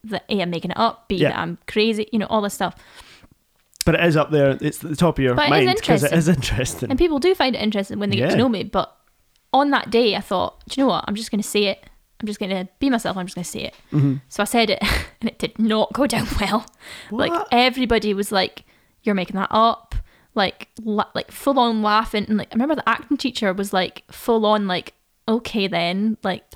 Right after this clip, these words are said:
Speaker 2: <gasps> That's
Speaker 1: totally
Speaker 2: not good, is
Speaker 1: scolded
Speaker 2: it?
Speaker 1: me for it. And
Speaker 2: On your first
Speaker 1: on my
Speaker 2: day?
Speaker 1: first day.
Speaker 2: Ugh.
Speaker 1: And ever since then, I, I, I became really wary of any sort of situation like that, like,
Speaker 2: Yeah.
Speaker 1: say an interesting fact. So then for a while, I tried to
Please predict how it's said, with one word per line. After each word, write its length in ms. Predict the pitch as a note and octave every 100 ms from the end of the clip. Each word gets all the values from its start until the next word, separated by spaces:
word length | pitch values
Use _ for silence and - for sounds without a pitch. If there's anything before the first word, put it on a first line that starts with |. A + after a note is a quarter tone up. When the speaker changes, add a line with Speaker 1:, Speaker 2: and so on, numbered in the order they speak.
| -
Speaker 2:
<gasps> 240 | - - A3+
That's 260 | F4+ F#4
Speaker 1:
totally 300 | - - C#4+
Speaker 2:
not 100 | C#4
good, 20 | A#3+
is 60 | C#4+
Speaker 1:
scolded 180 | G4 -
Speaker 2:
it? 20 |
Speaker 1:
me 40 | -
for 100 | G3+
it. 100 | - - - - -
And 140 | A#3+
Speaker 2:
On 80 | A3
your 100 | A#3+
first 380 | - - D4 -
Speaker 1:
on 100 | C4
my 100 | C4
Speaker 2:
day? 180 | B3+ D3+
Speaker 1:
first 260 | C4 C#4+ -
day. 160 | B3+ - -
Speaker 2:
Ugh. 120 | -
Speaker 1:
And 140 | A#3 - - -
ever 260 | C4+ D4+ C#4+
since 280 | C4 C4 -
then, 380 | G#3 A#3 A#3 -
I, 160 | - - _ -
I, 180 | - -
I 60 | -
became 340 | G#3 - A3
really 340 | G#3 A3+ A#3+ A#3+
wary 300 | A3+ A3+ G#3+
of 100 | G#3
any 220 | - G#3+ A3+
sort 180 | A3 A3+
of 60 |
situation 480 | - - G#3 G#3 G#3+
like 160 | G#3 G#3
that, 260 | F#3+ A3 -
like, 160 | A2+
Speaker 2:
Yeah. 180 | C3 C#3 -
Speaker 1:
say 180 | - A3
an 60 | G3+
interesting 360 | G3+ G3 G#3
fact. 340 | G3+ G3+ G#3+ -
So 100 | -
then 220 | A3+ B3
for 100 | C4
a 80 | C#4
while, 420 | G#3+ G#3+ A#3+ B3+ -
I 100 | G#3
tried 360 | - G#3+ G3+ -
to 260 | G#3 G3+